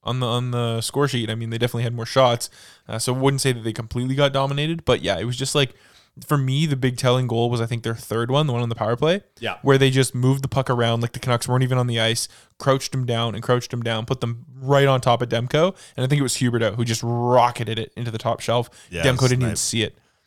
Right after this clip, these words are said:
Speaker 1: A, a goal like that shows me that there's this, a huge gap between them and the Canucks still.
Speaker 3: Well, and they have Barkov back.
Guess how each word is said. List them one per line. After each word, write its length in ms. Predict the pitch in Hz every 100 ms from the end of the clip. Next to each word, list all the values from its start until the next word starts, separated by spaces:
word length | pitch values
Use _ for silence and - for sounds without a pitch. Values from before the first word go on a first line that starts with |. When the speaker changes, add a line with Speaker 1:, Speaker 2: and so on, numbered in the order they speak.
| _ _
Speaker 1:
A, 220 | 131 123
a 100 | 135
goal 240 | 160 147 156
like 140 | 135
that 260 | 123 113 -
shows 240 | 123 117
me 120 | 117 113
that 120 | 104
there's 180 | 113 113
this, 160 | 113
a 60 | 117
huge 560 | - - 135 135 123
gap 320 | 120 113 104 -
between 460 | - 113 113 113 - - 127
them 420 | 117 120 160 190 _ _ -
and 100 | 104
the 40 |
Canucks 280 | - 92 -
still. 280 | - - - _ _ _ _ _
Speaker 3:
Well, 200 | 101 104
and 100 | 107
they 80 | 120
have 180 | 127 - _
Barkov 480 | 101 110 110 101 -
back. 340 | 104 104 -